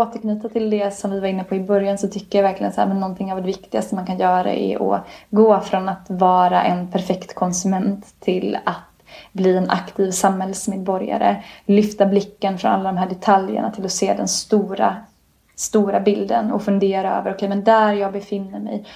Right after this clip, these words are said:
var kan jag göra mest nytta? Eh, och så, och hellre liksom göra en sak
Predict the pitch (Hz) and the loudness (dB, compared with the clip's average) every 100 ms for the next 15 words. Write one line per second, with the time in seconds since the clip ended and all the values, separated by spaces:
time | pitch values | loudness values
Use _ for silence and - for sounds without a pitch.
0 | - 196 208 202 202 208 208 214 214 208 | -12 0 2 2 -2 -2 0 0 0 -2
1 | 220 214 214 - - - _ _ _ 208 | -2 -4 -6 -8 -14 -18 _ _ _ 0
2 | 208 - _ - - - _ _ - - | 0 -4 _ -6 -6 -10 _ _ -20 -20
3 | - 185 190 - - - 196 - 190 - | -6 -4 -4 -8 -14 -4 -4 -2 -6 -6
4 | - - - 202 - 240 208 202 220 262 | -16 -10 -4 -2 0 2 4 2 4 2
5 | 214 196 190 180 - - 262 285 226 208 | 2 -2 -4 -4 -4 2 4 6 2 -2
6 | - - 233 254 | -6 -2 0 0